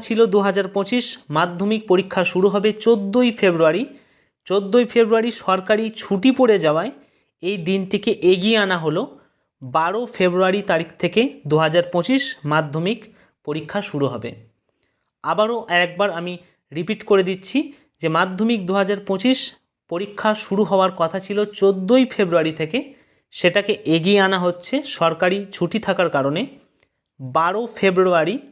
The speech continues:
দু হাজার পঁচিশ তারিখ থেকে শুরু হবে মাধ্যমিক দু হাজার পঁচিশের পরীক্ষা। এই ছিল এই মুহূর্তের গুরুত্বপূর্ণ আপডেট। যাদের ভিডিও ভালো লাগলো অবশ্যই একটি লাইক করবে, কমেন্ট করে তুমি তোমার মতামত জানাতে ভুলবে না। যারা চ্যানেলে নতুন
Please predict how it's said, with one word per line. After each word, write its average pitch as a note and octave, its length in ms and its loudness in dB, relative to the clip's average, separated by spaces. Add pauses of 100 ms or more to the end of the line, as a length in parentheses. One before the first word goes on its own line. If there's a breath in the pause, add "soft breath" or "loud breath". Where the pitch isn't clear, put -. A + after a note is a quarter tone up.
(120)
দু D#3 140 -2
হাজার D3+ 220 2 (100)
পঁচিশ G3+ 300 4 (720 soft breath)
তারিখ G3 220 -12 (120)
থেকে G#3+ 200 0 (600)
শুরু F#3 240 2
হবে G#3 260 2
মাধ্যমিক F3+ 460 -4
দু D#3+ 100 -4
হাজার E3 260 2
পঁচিশের D#3+ 420 0 (120)
পরীক্ষা। C#3 380 0 (680)
এই G#3+ 240 -4
ছিল A#3 140 -2 (280)
এই F3+ 120 4
মুহূর্তের F#3 400 2
গুরুত্বপূর্ণ F3+ 480 -2 (120)
আপডেট। G#3 260 2 (260)
যাদের D#3+ 240 2 (100)
ভিডিও D#3+ 280 -2
ভালো D3+ 220 -2
লাগলো F3 180 -2 (100)
অবশ্যই E3+ 360 -4
একটি E3 240 -2
লাইক E3+ 180 0 (100)
করবে, G3 200 6 (140)
কমেন্ট F3+ 280 -4
করে E3+ 180 -4
তুমি E3 200 -8
তোমার D#3 180 -2 (160)
মতামত E3+ 440 -2
জানাতে D#3 320 -2
ভুলবে C3+ 300 -2
না। G3 40 -6 (600 soft breath)
যারা D#3 280 0 (100)
চ্যানেলে D3 320 0 (100)
নতুন D3 200 -4